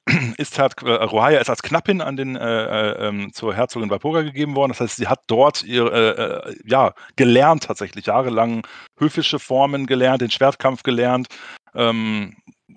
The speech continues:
wahrscheinlich noch Dutzende andere Sachen. Es werden mich alle Weidener Briefspieler, die ich kenne, wahrscheinlich verteufeln dafür, dass ich die Details nicht kenne, aber,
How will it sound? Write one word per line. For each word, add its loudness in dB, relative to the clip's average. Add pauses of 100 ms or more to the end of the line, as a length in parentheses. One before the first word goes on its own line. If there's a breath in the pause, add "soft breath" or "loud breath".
(140)
wahrscheinlich 2
noch 2
Dutzende 0
andere 0
Sachen. 4
Es -10
werden 2
mich -2
alle 0
Weidener 4
Briefspieler, -2
die -6
ich -12
kenne, -2
wahrscheinlich -4
verteufeln -4
dafür, 0
dass 0
ich -10
die -4
Details -2
nicht -6
kenne, 2
aber, 4